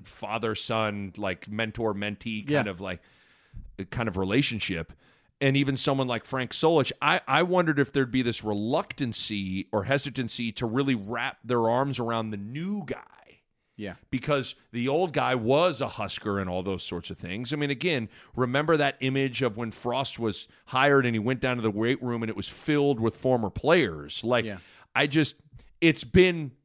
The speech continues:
Speaker 1: I've been a little surprised at that, pleasantly surprised,
Speaker 2: Yeah.
Speaker 1: that clearly it goes to show you that the loyalty for some of these people isn't bound to,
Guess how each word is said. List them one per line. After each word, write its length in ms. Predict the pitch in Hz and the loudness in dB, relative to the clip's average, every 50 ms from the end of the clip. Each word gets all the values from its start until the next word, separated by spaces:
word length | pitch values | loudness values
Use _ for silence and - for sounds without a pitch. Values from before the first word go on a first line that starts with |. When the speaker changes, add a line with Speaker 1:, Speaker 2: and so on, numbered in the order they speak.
| _ - | _ 0
Speaker 1:
I've 160 | 170 175 139 | 2 2 2
been 160 | 185 208 208 | 0 0 0
a 40 | 170 | 0
little 260 | 151 170 190 214 214 | 2 4 6 6 6
surprised 560 | - - 170 - - - 156 160 156 151 - 147 | 4 2 0 0 0 0 0 0 0 0 0 -2
at 140 | 127 - | -2 0
that, 240 | - 170 147 - - | 2 0 0 0 -4
pleasantly 600 | - - 135 160 220 262 233 226 151 120 117 107 | -4 0 6 6 6 6 6 2 -2 -2 -4 -4
surprised, 720 | - - 104 - - 95 92 87 82 85 87 - - - - - | -4 -4 -6 -6 -8 -8 -8 -8 -8 -8 -8 -10 -10 -12 -12 -10
Speaker 2:
Yeah. 180 | 117 101 92 - | -10 -6 2 6
Speaker 1:
that 160 | 147 147 - | 6 6 6
clearly 460 | - - - 170 220 254 254 220 175 151 | 4 0 2 4 4 4 6 6 6 6
it 80 | - | 6
goes 200 | 151 156 156 - | 6 4 4 2
to 100 | - 143 | 2 0
show 280 | 127 - - 147 143 143 | 0 2 4 6 6 8
you 180 | 139 131 127 | 8 6 6
that 200 | 113 123 120 - | 4 4 2 4
the 100 | - 127 | 4 4
loyalty 720 | 117 113 117 135 151 180 202 202 175 - - - 123 110 107 | 4 6 8 8 10 10 10 10 8 6 4 0 -2 -2 -2
for 180 | - 123 117 | 0 0 0
some 220 | - - 135 127 127 | 0 0 0 0 2
of 80 | 120 | 2
these 160 | 117 117 110 - | 2 0 0 0
people 320 | - 123 113 120 120 - | 0 -2 0 0 -2 -2
isn't 380 | - 151 143 170 175 131 117 - | -2 -2 -2 -2 -2 -4 -2 -2
bound 440 | 127 123 139 156 151 147 135 120 - | 0 0 2 2 2 2 0 0 0
to, 280 | - 127 113 101 98 | 0 0 0 -2 -4